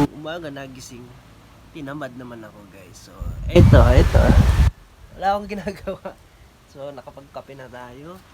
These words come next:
Ngayon, umuulan na naman. Oh. Ayan na naman yung issue about sa ulan. Lakas ng trip mo talaga. Lakas ng pang-aasar ng ulan na ito. Alam nang single tayo, ulan ng ulan. Pasko pa, ang lamig. Ano ba yan?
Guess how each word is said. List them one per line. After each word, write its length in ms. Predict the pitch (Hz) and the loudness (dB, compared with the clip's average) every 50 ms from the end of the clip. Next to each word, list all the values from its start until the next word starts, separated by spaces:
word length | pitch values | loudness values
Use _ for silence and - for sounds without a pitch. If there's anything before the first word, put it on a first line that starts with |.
| _ _ _ - - | _ _ _ -20 -18
Ngayon, 240 | 165 196 220 214 175 | -16 -16 -14 -14 -14
umuulan 480 | 190 196 190 175 156 180 190 196 190 190 | -14 -14 -14 -16 -14 -12 -10 -8 -8 -8
na 160 | 196 190 190 | -10 -14 -14
naman. 320 | 196 202 233 254 254 233 202 175 160 _ _ - 131 | -16 -14 -14 -16 -16 -18 -20 -20 -20 _ _ -20 -20
Oh. 240 | 139 143 127 127 127 123 - _ _ - - - - - - - - - - - - - - - | -18 -18 -18 -18 -20 -20 -20 _ _ -14 -14 -12 -10 -8 -2 -2 0 0 0 -2 -4 -10 -16 -18
Ayan 240 | 165 165 165 165 165 | -20 -18 -18 -16 -16
na 80 | 165 | -16
naman 240 | 160 165 160 160 156 | -16 -16 -16 -16 -16
yung 80 | 151 127 143 | -16 -16 -16
issue 240 | 160 147 - 156 123 | -18 -18 -18 -20 -20
about 240 | 104 143 147 139 135 | -20 -20 -20 -20 -20
sa 160 | - - - | -20 -20 -20
ulan. 400 | 120 135 143 147 143 139 143 131 123 _ _ _ _ _ | -18 -18 -16 -16 -16 -18 -20 -20 -20 _ _ _ _ _
Lakas 320 | 151 147 - 165 156 - - 143 | -20 -20 -20 -20 -20 -20 -20 -20
ng 160 | 139 147 143 - _ | -20 -20 -20 -20 _
trip 160 | 160 151 - | -20 -20 -20
mo 80 | _ 143 131 _ | _ -20 -20 _
talaga. 320 | 131 120 131 131 127 131 | -20 -20 -20 -20 -20 -20
Lakas 400 | 135 127 110 143 131 - - - _ _ 147 | -20 -20 -16 -16 -16 -16 -16 -20 _ _ -20
ng 320 | 147 147 165 175 180 190 185 _ _ _ _ _ _ _ _ _ _ _ _ _ _ _ _ | -18 -18 -18 -18 -18 -20 -20 _ _ _ _ _ _ _ _ _ _ _ _ _ _ _ _
pang-aasar 560 | _ 139 143 143 147 120 101 131 - - 135 | _ -16 -14 -14 -14 -14 -16 -18 -20 -20 -20
ng 160 | 135 131 110 107 | -20 -20 -20 -20
ulan 200 | 117 135 131 127 | -20 -20 -18 -18
na 120 | 127 127 120 | -18 -20 -20
ito. 120 | - - | -20 -20
Alam 240 | - 240 285 277 262 | -18 -16 -16 -14 -14
nang 240 | 254 247 240 226 208 | -14 -14 -16 -16 -18
single 360 | - - 190 175 175 175 156 - | -20 -20 -20 -18 -18 -18 -18 -20
tayo, 280 | 156 147 156 175 185 - 175 214 | -20 -20 -20 -20 -20 -20 -20 -18
ulan 240 | 220 202 175 165 | -16 -16 -16 -16
ng 120 | 156 143 107 82 | -16 -18 -18 -20
ulan. 320 | 98 117 120 127 139 160 180 185 _ - _ _ _ _ | -20 -20 -20 -20 -20 -20 -20 -20 _ -20 _ _ _ _
Pasko 400 | - 175 165 - - _ - 151 _ 143 | -20 -20 -20 -20 -20 _ -20 -20 _ -18
pa, 160 | 143 147 156 | -18 -18 -18
ang 160 | 180 196 185 | -18 -16 -14
lamig. 360 | 170 165 151 151 156 160 160 160 _ - - _ _ _ _ _ _ _ _ _ _ _ _ _ _ _ | -14 -14 -14 -16 -16 -18 -20 -20 _ -20 -20 _ _ _ _ _ _ _ _ _ _ _ _ _ _ _
Ano 160 | 254 254 247 240 | -2 2 4 6
ba 80 | 240 247 | 6 6
yan? 200 | 233 226 214 202 | 6 4 2 0